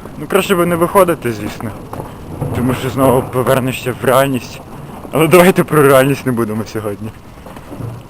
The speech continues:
Та, сьогодні ж чотирнадцяте число, з Днем Валентина.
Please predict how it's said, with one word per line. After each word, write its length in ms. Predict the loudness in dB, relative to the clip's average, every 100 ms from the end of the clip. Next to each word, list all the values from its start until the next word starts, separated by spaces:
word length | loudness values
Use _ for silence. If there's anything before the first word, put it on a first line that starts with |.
| -16 -18 -20 -20 -20 -20 -20 -20 -20 -6
Та, 200 | 2 2
сьогодні 280 | 2 0 0
ж 180 | -4 -10 -16 -18 -20 -20 -18
чотирнадцяте 880 | -10 -6 0 0 0 -2 2 2 2
число, 400 | -4 -2 2 2 0 -16 -20 -20 -6
з 20 |
Днем 180 | -2 2
Валентина. 540 | 2 2 0 0 -2